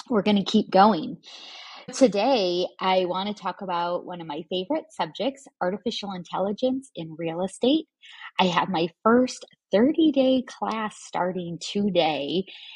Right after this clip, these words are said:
and I have this class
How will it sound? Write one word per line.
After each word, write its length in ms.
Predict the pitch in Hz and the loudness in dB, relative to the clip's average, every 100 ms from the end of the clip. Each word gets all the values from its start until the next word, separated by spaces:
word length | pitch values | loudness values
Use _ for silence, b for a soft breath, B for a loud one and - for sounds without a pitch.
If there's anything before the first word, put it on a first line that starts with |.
| B - | B -4
and 540 | 190 175 160 160 165 151 - - | 2 4 4 0 -2 -6 -8 -4
I 440 | 175 185 190 190 | 2 4 6 4
have 320 | 165 160 160 156 | 2 0 0 -4
this 260 | 165 156 | -4 -6
class 440 | - 151 135 170 | -4 0 0 -2